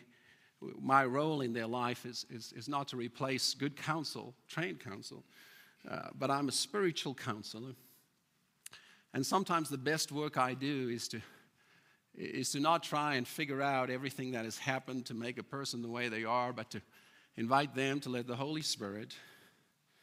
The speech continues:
show them that which is true about who they are. <laughs> I, I feel like telling one more story and then I'll close. Can I get an amen, Wolf? Can you just say amen? Okay, wait, Wolf speaks for everybody here, so I'll use this next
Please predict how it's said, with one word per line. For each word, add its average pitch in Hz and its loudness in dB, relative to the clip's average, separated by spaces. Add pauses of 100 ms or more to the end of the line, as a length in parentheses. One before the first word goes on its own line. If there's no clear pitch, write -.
(480)
show 147 2
them 139 0
that 139 2
which 135 -6
is 123 -4
true 151 -4
about 135 2
who 139 -2
they 139 0
are. 123 2 (1900)
<laughs> - -12
I, 104 -2 (720)
I 131 6
feel 156 2
like 151 4
telling 143 4
one 135 4
more 135 0
story 123 2
and 117 2
then 117 0
I'll 110 0
close. 107 -2
Can 120 -2
I 120 0
get 131 0
an 123 2
amen, 127 0
Wolf? 135 0
Can 131 2
you 127 2
just 147 -2
say 131 0
amen? 120 2 (240)
Okay, 117 0
wait, 123 0
Wolf 147 0
speaks - 0
for 117 -4
everybody 113 0
here, 107 -2
so 110 -6
I'll 107 -4
use 117 -4
this 104 -8
next 190 -6